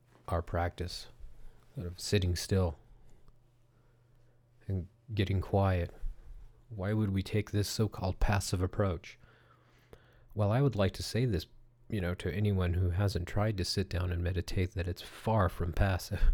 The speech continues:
<laughs> And those of you that do meditate, you know, I don't even have to say. This is a very active, um, thing to do. Um, it is anything but passive.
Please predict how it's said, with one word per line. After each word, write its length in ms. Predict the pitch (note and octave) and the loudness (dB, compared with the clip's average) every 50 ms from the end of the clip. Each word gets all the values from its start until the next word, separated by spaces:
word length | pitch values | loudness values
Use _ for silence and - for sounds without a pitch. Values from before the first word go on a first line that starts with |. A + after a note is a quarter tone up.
| - - - - - - - - | 6 2 -2 -2 -4 -2 0 2
<laughs> 80 | B2 - - - - - - _ - - - - - - - - - - - - - | 2 2 -2 -8 -20 -20 -20 _ -20 -20 -20 -20 -20 -20 -20 -20 -20 -20 -12 -4 0
And 140 | A2+ A2 A2 | 2 4 4
those 200 | A#2 A#2 G#2+ G2+ | 4 4 4 4
of 100 | G2 G2 | 2 2
you 140 | F#2+ G2 | 0 0
that 180 | F2+ F2 F2+ F2+ | 0 0 0 2
do 200 | A2+ D3 G3 A3 | 4 6 6 6
meditate, 580 | F#3+ B2+ G2+ D#2 D#2+ D#2 - F#2 F2 E2+ F#2 - - - _ _ - - - - | 4 4 4 2 0 0 2 2 0 0 -2 -4 -10 -20 _ _ -20 -10 -6 -4
you 240 | G2+ F2+ F2 F#2+ | -2 0 2 2
know, 200 | F#2+ F2+ E2+ E2+ | 2 2 2 0
I 120 | E2+ D2+ F2 | 0 0 0
don't 160 | F#2 G2 F2+ | 0 0 0
even 180 | F2 E2 E2+ F2 | 0 -2 -2 -2
have 180 | E2 E2 D#2+ - | -2 -2 -4 -6
to 80 | - | -8
say. 340 | F#2 - - D#2+ F2 F#2 F#2 - _ _ _ - - - - - - - - - - - _ - - - - - - - _ _ _ - _ _ - - - - | -6 -4 -4 -4 -4 -6 -8 -12 _ _ _ -4 0 2 2 2 0 -4 -14 -16 -18 -20 _ -20 -20 -20 -20 -20 -20 -20 _ _ _ -20 _ _ -20 -20 -8 -4
This 100 | C#3+ C#3+ | -2 0
is 40 | C#3+ | 2
a 60 | C#3+ | 4
very 300 | C3 C#3 C#3 C#3 C3+ - - | 6 6 6 6 4 2 2
active, 640 | - A#2+ A#2+ A#2 - - - A2 F#2 F2+ F2 F2+ - - - - - - _ _ - | 4 4 4 4 2 0 0 0 0 0 -2 -4 -8 -10 -14 -16 -18 -20 _ _ -6
um, 460 | - F2 F2 E2+ F2 F2 F2+ F#2 F#2+ - - _ - | -4 -2 0 0 -2 -2 -4 -6 -8 -12 -16 _ -6
thing 260 | - - G2+ F#2+ F2+ | -2 0 2 2 0
to 100 | - - - | -2 -2 2
do. 340 | - G#2 F2+ E2+ E2 E2+ - - - - - - - - | 2 4 4 4 2 0 -2 -6 -14 -20 -20 -20 -14 -8
Um, 500 | - F2+ F2 F2 F2 E2+ F2+ F2 F#2 F#2 - - - | -4 -2 0 0 0 -2 -2 -4 -4 -6 -8 -8 -4
it 160 | G#2 F#2+ F2+ | -2 -2 0
is 120 | F#2 F#2 F#2 G2 A2 - - - - - | 0 0 -2 -2 -6 -10 -16 -20 -18 -4
anything 400 | - A2 A#2+ A2+ G#2+ - G#2 F#2 | 0 2 2 4 4 2 0 0
but 200 | F2+ F#2 F#2+ F2 | 0 0 -2 -4
passive. 540 | - - - F#2+ F2+ F#2 F#2 - - D2+ F#2 | -4 -4 -2 0 0 0 -2 -4 -6 -8 -8